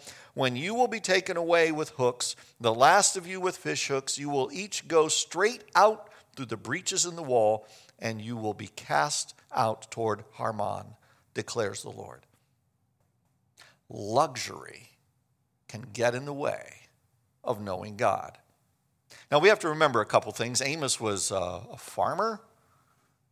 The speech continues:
He was a shepherd. To our knowledge, he did not have the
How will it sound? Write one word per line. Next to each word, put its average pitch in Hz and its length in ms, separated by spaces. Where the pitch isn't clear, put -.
He 113 120
was 92 180
a 87 60
shepherd. 208 640
To 143 160
our 113 120
knowledge, 190 480
he 185 100
did 160 180
not 147 220
have 135 240
the 113 200